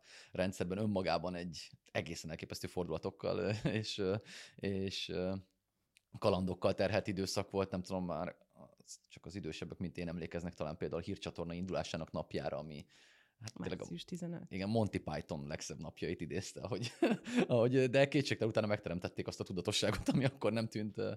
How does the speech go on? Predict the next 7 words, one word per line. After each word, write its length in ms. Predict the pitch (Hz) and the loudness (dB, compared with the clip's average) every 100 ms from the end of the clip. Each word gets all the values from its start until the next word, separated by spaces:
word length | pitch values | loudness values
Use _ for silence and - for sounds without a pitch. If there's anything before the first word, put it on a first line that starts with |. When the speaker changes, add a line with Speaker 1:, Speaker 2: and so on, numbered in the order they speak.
| - - - - | -8 -18 -20 -18
Speaker 1:
ö, 580 | - 98 101 92 90 95 | -2 0 2 4 4 2
nem 200 | 98 95 | 2 -2
tűnt 200 | 92 101 | -2 -4
föl 200 | - 98 | 0 2
ebben 220 | 90 92 95 | 4 2 0
a 260 | 98 107 - _ _ | -2 -4 -12 _ _
rendszerben. 460 | 101 101 131 123 | 0 2 2 0